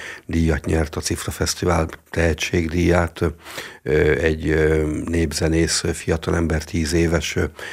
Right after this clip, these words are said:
ö, népi furuján, ö, ö, játszik, de köszönteni szerettem volna Elikes Enikőt is, aki a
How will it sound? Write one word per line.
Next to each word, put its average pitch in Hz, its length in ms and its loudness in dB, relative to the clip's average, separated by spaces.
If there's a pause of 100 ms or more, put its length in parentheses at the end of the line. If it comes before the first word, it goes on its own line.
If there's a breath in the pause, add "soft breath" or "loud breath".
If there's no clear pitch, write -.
(180 loud breath)
ö, - 260 0
népi 78 300 0
furuján, 82 600 2
ö, 82 220 6 (260)
ö, 80 320 2
játszik, 87 580 0 (320 loud breath)
de 87 220 4
köszönteni 82 540 -2
szerettem 85 440 -2
volna 82 180 2
Elikes 80 640 -4
Enikőt 82 440 -2
is, - 160 -4
aki 95 240 -2
a 80 140 0